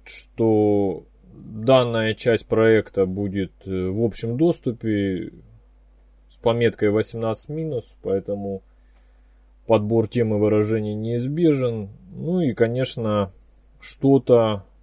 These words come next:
что можно сказать о затворнике и даже нужно, мне придется вынести в закрытый раздел, доступ к которому будет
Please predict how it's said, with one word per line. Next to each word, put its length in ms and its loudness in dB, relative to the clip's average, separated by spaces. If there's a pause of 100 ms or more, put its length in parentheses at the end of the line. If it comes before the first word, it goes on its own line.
(640)
что 220 -2
можно 340 2
сказать 420 0
о 60 2
затворнике 640 -2
и 20 -4
даже 300 2
нужно, 500 -4 (720)
мне 280 0
придется 540 -2
вынести 800 -4
в 80 -8
закрытый 480 0
раздел, 400 0
доступ 380 -12
к 440 -10
которому 500 -6
будет 320 -8